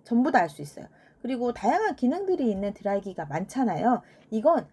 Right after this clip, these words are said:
드라이기 기능을 정확하게 사용하고 있는지를 엘시디 창으로 바로바로 확인할 수 있습니다. 고속 모드를 사용할 수 있는 부분,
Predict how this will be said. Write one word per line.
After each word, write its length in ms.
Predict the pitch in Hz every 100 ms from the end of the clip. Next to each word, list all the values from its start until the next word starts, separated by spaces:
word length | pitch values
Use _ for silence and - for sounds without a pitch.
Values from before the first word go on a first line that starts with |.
| _
드라이기 440 | - 294 349 311 269
기능을 440 | 226 208 214 208
정확하게 520 | - 196 220 - 302
사용하고 420 | 294 302 294 254
있는지를 480 | 196 165 160 208 277 -
엘시디 440 | 196 214 285 254
창으로 400 | - 180 185 269
바로바로 480 | - 247 330 269 196
확인할 280 | 202 208 175
수 140 | -
있습니다. 480 | 143 - 139 - - _ - -
고속 340 | - 269 320
모드를 300 | 277 226 196
사용할 320 | 208 233 226 214
수 120 | -
있는 220 | 160 160
부분, 320 | 151 160 311